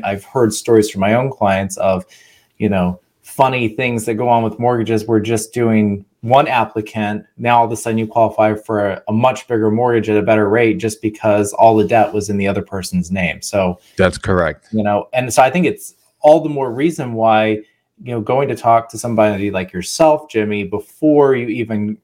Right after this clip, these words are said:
Speaker 1: you know, start making these applications is so important, 'cause you might be able to advise someone like, "Listen,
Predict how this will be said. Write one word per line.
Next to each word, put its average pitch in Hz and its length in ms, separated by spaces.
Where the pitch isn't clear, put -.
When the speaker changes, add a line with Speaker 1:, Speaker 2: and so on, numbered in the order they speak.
Speaker 1:
you 117 100
know, 92 140
start 175 480
making 104 260
these 98 120
applications 98 680
is 98 120
so 110 200
important, 110 480
'cause 104 120
you 135 100
might 160 200
be 139 80
able 123 160
to 101 300
advise 131 440
someone 98 280
like, 95 240
"Listen, 85 420